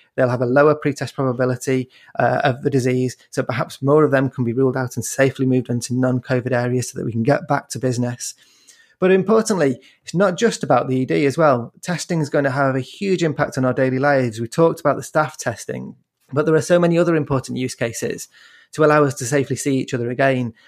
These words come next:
and do normal things. So schools and universities may be targets for testing. Care homes, relatives haven't been able to go in and see the residents of care homes for a long time,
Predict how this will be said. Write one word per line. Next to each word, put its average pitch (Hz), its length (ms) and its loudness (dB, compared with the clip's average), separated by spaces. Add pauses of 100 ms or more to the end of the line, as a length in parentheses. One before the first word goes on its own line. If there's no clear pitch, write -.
(140)
and 127 220 2
do 143 260 2
normal 131 320 2
things. 131 460 -2 (160)
So 127 180 -2
schools 165 480 4
and 143 140 0
universities 143 840 0 (220)
may 135 100 -2
be 131 120 -2
targets 127 420 0
for - 80 -10
testing. 117 560 -4 (220)
Care 170 240 4
homes, 120 560 -2
relatives 147 500 0
haven't 139 160 -4
been 135 120 0
able 135 180 0
to 131 80 -10
go 139 160 0
in 143 100 0
and 135 80 -2
see 147 220 0
the 131 60 0
residents 135 380 0
of 127 120 -6
care 123 220 0
homes 123 200 -2
for 127 140 -2
a - 20 0
long 135 300 2
time, 123 420 0